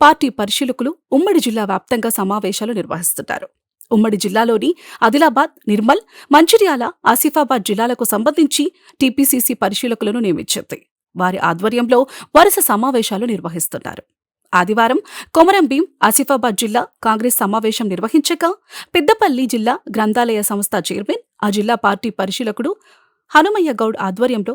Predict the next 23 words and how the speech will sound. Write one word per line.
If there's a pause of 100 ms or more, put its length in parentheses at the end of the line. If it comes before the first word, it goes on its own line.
సమావేశం
నిర్వహించారు. (500)
తాజాగా (300)
సోమవారం (320)
ఆదిలాబాద్
జిల్లా (120)
కాంగ్రెస్
పార్టీ (160)
సమన్వయ
సమావేశాన్ని
నిర్వహించారు. (520)
పార్టీ
విస్తృత
స్థాయి
సమావేశానికి (280)
ఆ (120)
జిల్లాకు
పరిశీలకుడిగా
వచ్చిన (440)
రాష్ట్ర
ఉర్దూ (100)
అకాడమీ (100)
చైర్మన్